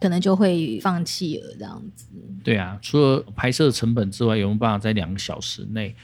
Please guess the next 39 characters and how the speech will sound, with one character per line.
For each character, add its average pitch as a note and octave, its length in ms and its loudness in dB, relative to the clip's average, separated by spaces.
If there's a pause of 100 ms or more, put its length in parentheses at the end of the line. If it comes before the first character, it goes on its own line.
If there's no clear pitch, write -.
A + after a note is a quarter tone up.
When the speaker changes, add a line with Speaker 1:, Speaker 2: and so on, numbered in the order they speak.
(140)
Speaker 2:
说 - 260 0
好 G#2 160 0
这 G2+ 160 -6
个 G#2 140 -4
故 G#2 240 -4
事， G2 300 -4
也 A2+ 120 -6
是 G#2+ 160 -6
很 G#2+ 140 -4
多 A2+ 160 -4
人 A2+ 140 -6
考 - 180 -12
虑 A2 180 -6
的 G#2 100 -8
点。 - 260 -14
Speaker 1:
嗯。 G3+ 200 0
Speaker 2:
当 A#2 120 0
然 A2+ 80 0
这 A#2 80 0
边 A2+ 120 2
讲 G#2+ 300 -4
比 A2 100 -6
较 F#2+ 160 -2
是 G#2 320 -6 (360)
电 C3 120 2
影 E2+ 280 -4
这 A2 100 -6
样， E2 100 -6 (480)
那 C#3 120 2
如 C#3 80 6
果 B2 100 6
电 A2 300 2
视 - 220 -2
的 F#2+ 120 0
话， G2+ 220 -4
可 - 120 -8
能 G2 120 -4
就 A2 120 -4
是 G#2+ 320 -2